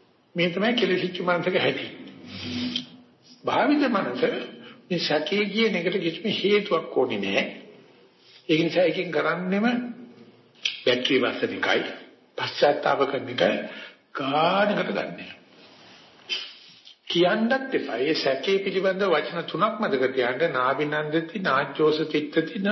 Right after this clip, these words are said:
අභිවදති. ඒක අභිරමණය කරන්නත් එපා, කාටවත් කියන්නත් එපා, ඔකට රිංගන්නත් එපා. රිංගපු ගමන් මේක සැකේ තව වැඩි වෙනවා. කාටවත් කියපු ගමන් වැඩි වෙනවා.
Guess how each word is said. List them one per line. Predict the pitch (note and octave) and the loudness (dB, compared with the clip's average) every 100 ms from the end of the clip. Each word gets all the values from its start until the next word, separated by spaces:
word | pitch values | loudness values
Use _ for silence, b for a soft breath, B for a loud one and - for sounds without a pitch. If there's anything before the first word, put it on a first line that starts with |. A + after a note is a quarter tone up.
| G#3 | 0
අභිවදති. | C#3+ D#3 C#3 B2+ C3 - - - B B B B | 0 2 4 4 2 -4 -8 -10 B B B B
ඒක | - C#3+ C#3+ C3 | 0 2 2 0
අභිරමණය | B2 B2 D#3 E3+ A3+ B3 | -6 0 4 4 2 0
කරන්නත් | - C3+ B2 A#2 - | 0 -2 -2 -4 -2
එපා, | B2 B2 | 2 2
කාටවත් | B2 B2+ B2+ A#2+ - | 2 0 0 -2 0
කියන්නත් | D#3 E3+ A#3 A#3 - | 2 2 2 -2 0
එපා, | - C#3+ | 0 2
ඔකට | C#3+ E3+ | 2 2
රිංගන්නත් | D#3 D#3+ F3+ D#3+ D3 D#3 C3+ | 2 2 0 0 -2 -4 -6
එපා. | A2 - - _ _ B B B B B | -8 -14 -20 _ _ B B B B B
රිංගපු | D3 D#3 F#3 F#3 G3+ | 0 2 2 2 0
ගමන් | E3 D#3+ A#3 G3 | 0 2 2 0
මේක | D#3 D3+ E3+ E3 - | 0 2 2 0 -4
සැකේ | D#3 D3+ F3+ | -2 2 2
තව | F3 C3+ | 2 2
වැඩි | A2+ - - | 2 0 -6
වෙනවා. | - - - _ _ | -10 -16 -20 _ _
කාටවත් | - D3+ D#3+ F#3 F#3 | 0 2 4 0 0
කියපු | F3 F#3 F#3+ D3 | 2 2 0 -2
ගමන් | D3 G3 A#3 | 0 2 2
වැඩි | C#3 G2+ | 2 0
වෙනවා. | E2+ - - | -4 -8 -16